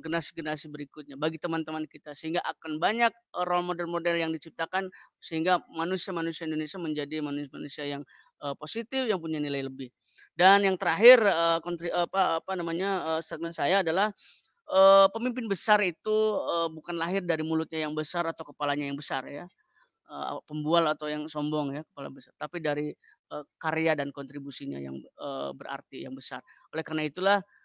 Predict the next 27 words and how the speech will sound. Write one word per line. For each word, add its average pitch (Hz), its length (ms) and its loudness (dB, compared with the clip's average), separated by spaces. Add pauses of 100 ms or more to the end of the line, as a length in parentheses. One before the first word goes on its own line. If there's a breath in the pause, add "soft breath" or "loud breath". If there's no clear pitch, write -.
(180)
eee, 151 960 4
berkarya 175 800 6
dan 165 240 -2
berkontribusilah. 151 1200 -6 (220)
Karena 151 240 -6
itulah 165 400 0 (160)
akan 147 320 -4
menjadi 143 560 -6
ingatan 165 480 -2
semua 160 320 -4
orang, 175 240 0
akan 156 320 -4
men-, 151 400 -2
dirasakan 156 480 -2
oleh 156 160 -4
semua 151 320 -8
orang, 190 320 -4 (320 soft breath)
dan, 151 160 -2 (720)
eee, 151 800 -2
nama 156 320 -2
kita 160 340 -4 (540)
tidak 139 320 -4
akan 139 320 -10 (440)
mati 139 440 -12
ketika 135 400 -18
kita 135 200 -18
sudah 131 280 -16